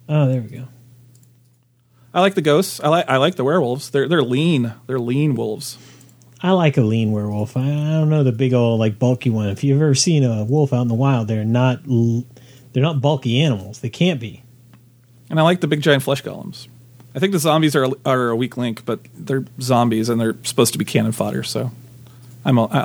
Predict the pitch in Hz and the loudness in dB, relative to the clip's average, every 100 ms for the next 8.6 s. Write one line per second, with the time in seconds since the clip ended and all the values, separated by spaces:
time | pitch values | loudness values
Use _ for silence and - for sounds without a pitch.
0 | 151 120 101 113 - - - - - - | 2 2 0 -6 -14 -20 -20 -20 -20 -20
1 | - - 151 - 95 110 - - 110 117 | -8 2 2 2 -2 -2 -2 -6 -10 -12
2 | - - - - 131 120 - - - - | -12 -12 -10 -4 0 0 0 -6 -8 -8
3 | - 117 - - - - - 143 123 - | -6 -8 -8 -18 -20 -20 -2 0 0 -2
4 | 110 - - 131 - - 165 139 123 110 | -6 -6 -14 -16 -14 0 2 2 0 -4
5 | - - - - - - 151 - 190 147 | -10 -16 -20 -20 -10 -4 -2 4 4 6
6 | 127 107 113 107 110 - - - - - | 4 4 0 0 -4 -12 -20 -20 -20 -20
7 | - - - - 143 175 233 - - - | -20 -20 -18 -2 2 4 4 -2 -14 -20
8 | - 120 123 147 190 | -10 -4 -2 0 0